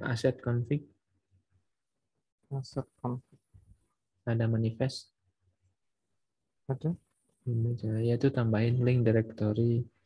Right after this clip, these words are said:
Speaker 1: ke, ke mana tadi? Ke JavaScript.
Speaker 2: Ini digimanain, Pak? Tadi ada motor lewat, Pak, kayak dengeran.
Speaker 1: Eh, copy baris dua ke baris tiga.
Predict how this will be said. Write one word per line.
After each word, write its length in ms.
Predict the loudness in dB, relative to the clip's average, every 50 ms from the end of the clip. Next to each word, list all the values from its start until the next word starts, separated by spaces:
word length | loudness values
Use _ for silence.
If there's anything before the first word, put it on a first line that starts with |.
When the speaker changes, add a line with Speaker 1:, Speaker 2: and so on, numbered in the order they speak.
| _ _ _ _ -10
Speaker 1:
ke, 320 | -2 2 4 4 6 4 2 0 -6 -16 _ _ _ _ _ _ _ _ _ _ _ _ _ _ _ _ _ _ _ _ _ _ _ _ _ _ _ _ _ _ _ _ -14
ke 80 | -6 -2
mana 480 | -2 0 0 0 -2 -2 -2 -4 -4
tadi? 160 | -6 -6 -8 -8 -8
Ke 200 | -6 -2 0 0 2 0 0 -2 -6 _ _ _ _ -2 0
JavaScript. 640 | 0 2 2 0 0 -2 -4 -4 -4 -4 -4 -2 -2 -2 -2 -4 -18 _ _ _ _ _ _ _ _ _ _ _ _ _ _ _ _ _ _ _ _ _ _ _ _ _ _ _ _ _ _ _ _ _ _ _ _ 4
Speaker 2:
Ini 240 | 6 6 6 6 6 4
digimanain, 400 | 4 6 8 8 8 8 8 6
Pak? 400 | 6 4 2 -4 _ _ _ -2
Tadi 240 | -2 0 0 -2 -2 0 0
ada 160 | 4 6 6
motor 320 | 8 8 8 8 6 4
lewat, 320 | 4 6 4 4 4 2 0
Pak, 80 | -2 2 2
kayak 80 | 2 4 4
dengeran. 260 | 2 4 4 4 2 0 -8 -18 _ _ _ _ _ _ _ 0
Speaker 1:
Eh, 220 | 4 6 8 8 8 8 6
copy 400 | 4 4 6 8 8 10 10 8
baris 320 | 8 8 6 6 4 2
dua 400 | 0 2 4 4 4 2 0 -2 _ _ _
ke 160 | -4 -2 0 0 2
baris 240 | 2 2 2 0 0
tiga. 320 | 0 0 2 2 2 0